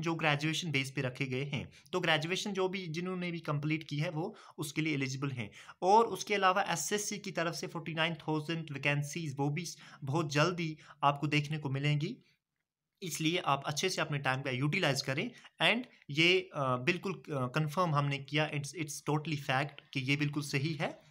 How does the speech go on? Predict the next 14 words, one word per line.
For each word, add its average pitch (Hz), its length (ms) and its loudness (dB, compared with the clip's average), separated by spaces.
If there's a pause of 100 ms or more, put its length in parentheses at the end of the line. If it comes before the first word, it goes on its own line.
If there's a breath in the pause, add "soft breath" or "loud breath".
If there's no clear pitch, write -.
ये 156 100 6
रिक्रूटमेंट 160 460 -2
बहुत 147 240 0
जल्द 156 280 2
ही, 208 200 -4 (280 loud breath)
अ, 135 40 -2
अ, 123 640 -2
फ्यूचर 190 320 2
में 147 80 4
आपको 127 220 0
देखने 135 280 -2
को 147 100 -2
मिलेगी। 101 400 -2 (460 loud breath)
प्लस 202 380 4